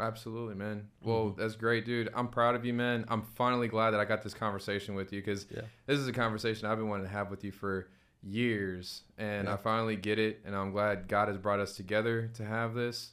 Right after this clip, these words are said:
Speaker 1: I can't wait to have you back on so that we can spread more of this. I
Speaker 2: Yeah.
Speaker 1: feel within our conversation that we have, like, a common ground of, like, I just feel like a, I just feel like this aura,
Speaker 2: Yeah.
Speaker 1: uh, in here. And, um,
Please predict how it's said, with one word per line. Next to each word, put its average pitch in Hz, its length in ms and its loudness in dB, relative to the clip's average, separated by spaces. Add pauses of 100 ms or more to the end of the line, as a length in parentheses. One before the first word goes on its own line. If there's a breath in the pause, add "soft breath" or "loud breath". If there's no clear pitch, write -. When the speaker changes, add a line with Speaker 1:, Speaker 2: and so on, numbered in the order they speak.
Speaker 1:
I 95 120 -6
can't 98 240 -6
wait 98 160 -4
to 101 80 -10
have 101 160 -4
you 95 40 -6
back 90 240 -2
on 131 320 2
so 113 140 -8
that 95 180 -4
we 98 120 -6
can 98 320 -6 (680 loud breath)
spread 120 340 0
more 117 260 2
of 123 80 0
this. 131 460 0
I 98 60 -10 (100)
Speaker 2:
Yeah. 110 140 -2
Speaker 1:
feel 135 480 4 (360 loud breath)
within 120 320 0
our 123 80 4
conversation 127 680 0
that 110 120 0
we 110 100 0
have, 113 260 0
like, 104 140 0
a 95 60 -4
common 110 520 -2
ground 107 360 2
of, 95 140 -4
like, 95 340 -2 (360)
I 101 40 -10
just 95 160 -10
feel 113 140 -4
like 110 120 -2
a, 92 60 -6 (260)
I - 100 -12
just 95 220 -12
feel 107 120 -6
like 95 180 -4
this 95 160 -12
aura, 92 440 -8 (300 soft breath)
Speaker 2:
Yeah. 113 220 0
Speaker 1:
uh, 92 340 -2
in 98 180 -4
here. 92 380 -4 (440 soft breath)
And, 98 500 -2
um, 92 720 -2